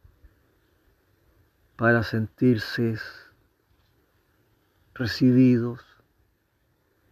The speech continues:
Y esto, mis queridos amigos y amigas, es sin condiciones, es de pura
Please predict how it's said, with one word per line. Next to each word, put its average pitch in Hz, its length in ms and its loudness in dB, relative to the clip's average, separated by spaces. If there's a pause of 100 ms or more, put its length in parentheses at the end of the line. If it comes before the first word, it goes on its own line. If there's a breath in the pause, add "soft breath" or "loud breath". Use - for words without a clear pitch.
(1080)
Y 120 140 6
esto, 170 400 4
mis 170 140 2
queridos 143 520 4
amigos 135 480 -2
y 147 100 -2
amigas, 135 600 -4 (320)
es 131 160 -4
sin 135 240 6
condiciones, 147 1080 -2 (1080)
es 139 220 6
de 139 140 8
pura 160 720 4